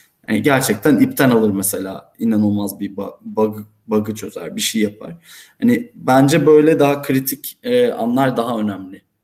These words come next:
bana kalırsa yazılımcı açısından ve o zaman asıl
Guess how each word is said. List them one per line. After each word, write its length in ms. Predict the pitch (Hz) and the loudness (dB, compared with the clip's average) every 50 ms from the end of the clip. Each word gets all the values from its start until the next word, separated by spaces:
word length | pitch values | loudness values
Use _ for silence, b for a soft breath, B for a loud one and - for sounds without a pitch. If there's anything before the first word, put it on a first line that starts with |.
| _ _ _ _ - | _ _ _ _ -18
bana 220 | 92 92 98 98 | -16 -16 -14 -10
kalırsa 400 | - 95 92 95 - - - 92 | -10 -8 -8 -8 -6 -4 -4 -2
yazılımcı 520 | 98 101 98 95 98 - - 98 92 98 | -2 -2 -4 -4 -6 -10 -12 -12 -10 -12
açısından 540 | 98 - - - - 123 139 156 156 147 135 | -10 -8 -6 -4 -2 0 2 2 2 2 2
ve 40 | 135 | 4
o 100 | 131 131 | 2 4
zaman 280 | 123 135 131 131 127 127 | 4 4 4 4 4 4
asıl 300 | 120 113 - - 113 | 2 2 0 0 -2